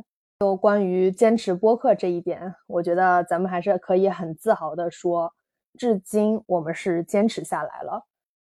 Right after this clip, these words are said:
可能我们心血来潮是兴趣，但是我们这么久一直做下来，而且在每次摇摆之后还是能够选择继续下去，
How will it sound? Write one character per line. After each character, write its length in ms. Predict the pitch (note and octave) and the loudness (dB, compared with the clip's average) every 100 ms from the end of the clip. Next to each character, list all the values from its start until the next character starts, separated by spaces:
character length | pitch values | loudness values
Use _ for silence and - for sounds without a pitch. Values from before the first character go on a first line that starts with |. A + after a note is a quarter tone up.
| _ _ | _ _
可 200 | - A3 | 2 4
能 180 | G#3+ A3+ D4+ - | 6 4 2 0
我 140 | G#3 F#3 | 0 2
们 180 | F3+ G3 | 2 -2
心 240 | - B3 | -2 -2
血 160 | A#3+ F#3+ | 2 2
来 240 | E3 E3 | 2 -4
潮 320 | F3+ - D#3+ | -6 -4 -4
是 160 | F3+ G3 | -2 -4
兴 280 | - A3+ G3 | -2 -2 -4
趣， 260 | - D#3 G3+ | -6 -14 -8
但 160 | G3+ | -6
是 460 | F#3+ F#3+ F3 E3+ D#3+ | -6 -4 -2 -2 -4
我 120 | F3 D#3+ | -6 -6
们 400 | D#3+ D#3+ E3+ G3 _ _ | -8 -12 -12 -16 _ _
这 80 | C#4 | 0
么 140 | A#3 G3+ | 0 0
久 320 | - - - | -2 -4 -2
一 160 | G#3+ F#3 | -4 -6
直 240 | E3 F3 | -8 -8
做 220 | - B3+ | 0 0
下 200 | - D3+ | 0 -4
来， 320 | - - E3 - _ _ | -14 -18 -18 -20 _ _
而 160 | F#3 G3 | -2 -2
且 160 | G3+ F3+ | 0 0
在 300 | G#3 F#3 F3+ | 2 2 0
每 200 | F#3 F3 | -2 -4
次 240 | - A3+ | -2 2
摇 160 | F#3 F#3 | 4 4
摆 220 | G#3+ F3+ | 4 4
之 180 | - A#3 | 2 0
后 220 | C4+ G3+ | 4 2
还 180 | F#3 F#3 | 2 0
是 140 | C#4+ | 2
能 180 | A3+ G3+ | 2 4
够 280 | A3+ G3+ F#3+ | 6 6 4
选 320 | - F3+ F3 | 0 -2 -2
择 280 | F3+ E3+ F#3 | -2 -2 -2
继 220 | - B3 | -4 -6
续 160 | C4 B3 | -4 -4
下 240 | C4+ A3 | -2 -2
去， 360 | - - G#3 | -4 -4 -4